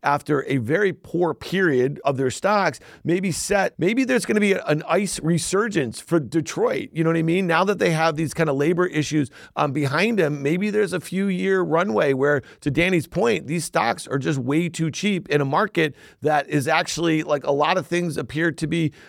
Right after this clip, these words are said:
overvalued in a way. So I, I, I don't know. I think you probably make a decent case why if G M for any reason in the next,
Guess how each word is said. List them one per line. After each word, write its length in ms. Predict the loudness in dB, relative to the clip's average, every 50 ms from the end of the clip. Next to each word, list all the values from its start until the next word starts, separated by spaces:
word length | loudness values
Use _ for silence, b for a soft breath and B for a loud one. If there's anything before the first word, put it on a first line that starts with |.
| B B
overvalued 640 | 0 0 2 0 2 2 2 2 4 2 2 0 0
in 100 | -2 -2
a 40 | -2
way. 200 | -2 -2 -2 -2
So 220 | -2 -2 -2 -2
I, 320 | 0 0 0 0 2 0
I, 160 | 0 0 0 0
I 40 |
don't 120 | 0 2 2
know. 120 | 2 2
I 140 | 2 0 0
think 180 | -2 -4 -4 -4
you 80 | -2
probably 260 | 0 0 2 2 2
make 160 | 0 0 0 0
a 60 | 0
decent 380 | 0 -2 -4 -4 -4 -4 -6
case 380 | -4 -2 -2 0 0 -2 -4 -8 B B B B B
why 180 | 0 0 0
if 180 | 0 0 -2 -2
G 240 | -2 -2 -2 0 2
M 140 | 0 0 0
for 180 | -2 -6 -8 -4
any 240 | -4 -2 -2 0 0
reason 640 | 0 0 0 0 0 0 0 0 0 0 -2 -6 b b b b b
in 100 | -2 0
the 80 | 0 2
next, 340 | 2 2 0 0 -2 -8